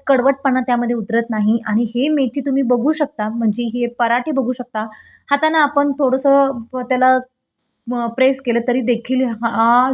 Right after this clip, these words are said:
जो पराठा बनला आहे तो अजिबात कुठे तुटलेला नाही किंवा, अ, असं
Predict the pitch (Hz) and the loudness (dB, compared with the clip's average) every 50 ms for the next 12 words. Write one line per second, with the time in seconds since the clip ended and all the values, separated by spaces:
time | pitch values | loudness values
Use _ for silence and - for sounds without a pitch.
0 | 220 220 285 285 277 240 220 220 233 240 - 320 269 302 277 262 254 233 233 214 | 0 -2 -2 0 2 2 2 2 0 0 0 0 2 2 2 4 2 2 2 0
1 | 240 233 233 - 269 269 269 277 240 175 - - 285 214 214 277 277 277 - 262 | -2 -2 -2 0 0 0 2 2 0 0 0 -2 -2 0 2 0 0 0 -2 -2
2 | 208 247 247 247 - 240 214 - 240 247 254 262 247 240 220 208 214 226 226 240 | -2 -2 -2 -2 -4 -6 -4 0 0 2 2 2 2 2 0 0 0 -2 -2 -2
3 | 240 233 240 254 247 - - - - - - - - - _ - 226 233 233 233 | 0 0 0 0 -2 -6 -12 -20 -20 -20 -20 -20 -20 -20 _ -2 0 2 2 2
4 | 233 233 233 226 233 233 226 214 214 - - - - 262 | 2 2 0 0 0 -2 -2 -4 -6 -6 -8 -4 0 0